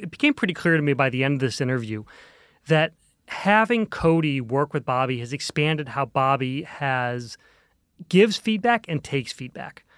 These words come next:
And because she knows that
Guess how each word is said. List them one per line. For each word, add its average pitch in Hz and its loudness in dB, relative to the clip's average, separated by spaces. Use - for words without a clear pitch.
And 170 2
because 214 2
she - -2
knows 160 4
that 143 -4